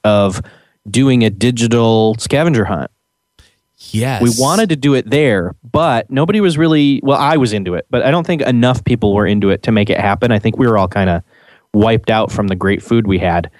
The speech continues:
Speaker 1: Um, and,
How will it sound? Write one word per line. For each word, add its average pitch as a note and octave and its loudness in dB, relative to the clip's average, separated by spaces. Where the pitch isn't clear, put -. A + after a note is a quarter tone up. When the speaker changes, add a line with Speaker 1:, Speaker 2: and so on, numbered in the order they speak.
Speaker 1:
Um, F#2 0
and, A2 2